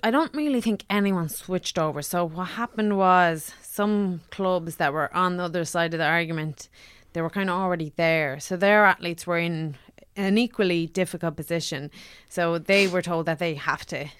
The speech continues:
go here, and, um, we were on the other side. But in fairness, it hasn't been much of a, a rift between the athletes, even though there's, I think, three of the athletes are from the other group,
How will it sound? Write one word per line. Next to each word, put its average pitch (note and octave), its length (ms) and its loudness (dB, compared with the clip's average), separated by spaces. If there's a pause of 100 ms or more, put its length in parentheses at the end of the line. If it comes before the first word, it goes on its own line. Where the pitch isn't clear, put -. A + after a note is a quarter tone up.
go D3 200 -2
here, D#3+ 560 -4 (100)
and, D#3 500 -6 (840)
um, E3 560 -2 (100)
we F3 180 -2
were E3 320 2 (200)
on D#3 240 0
the D#3 80 -2
other D#3+ 240 -2
side. D3+ 260 0
But - 280 -8
in G3 140 0
fairness, A3+ 320 2
it G#3 40 -6
hasn't A3 300 0
been G#3+ 180 2
much F#3+ 220 -2
of F3 140 0
a, D3+ 300 0 (300)
a F3 80 -4
rift E3+ 300 -2
between E3 360 -4
the D#3 60 0
athletes, D3+ 420 -2
even D#3+ 160 -4
though D#3 140 -2
there's, D3+ 360 -4
I E3 80 -4
think, E3 380 -8 (360)
three G#3 340 0
of G3 60 2
the F3+ 60 2
athletes D3 520 -4
are D3 180 -6
from D#3 320 -6
the C#3+ 300 -4 (140)
other D#3+ 200 -6
group, C#3+ 320 -10